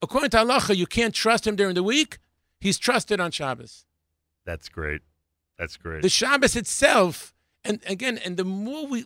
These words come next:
Speaker 1: more we're aware of it, the more, the more it's going, the, the more we kind of light ourselves up inside, the more it's gonna affect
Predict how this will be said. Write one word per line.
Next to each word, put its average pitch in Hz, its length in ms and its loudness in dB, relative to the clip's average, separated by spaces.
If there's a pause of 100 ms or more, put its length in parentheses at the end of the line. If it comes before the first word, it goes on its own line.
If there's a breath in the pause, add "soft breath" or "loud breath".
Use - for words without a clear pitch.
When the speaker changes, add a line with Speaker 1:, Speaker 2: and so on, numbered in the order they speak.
Speaker 1:
more 214 240 -10
we're 226 100 2
aware 214 420 2
of 127 140 2
it, 117 240 -6 (480)
the 196 140 0
more, 226 340 2
the 208 140 2
more 226 260 0
it's - 140 0
going, 220 340 -2
the, 175 180 -4
the 156 120 -4
more 247 240 2
we 208 260 0 (320)
kind 180 220 2
of 151 80 0
light 185 240 2
ourselves 180 340 0
up 165 160 -2
inside, 135 460 -2 (380)
the 147 80 -16
more 160 120 0
it's 156 100 -2
gonna 143 140 -8
affect 139 460 -4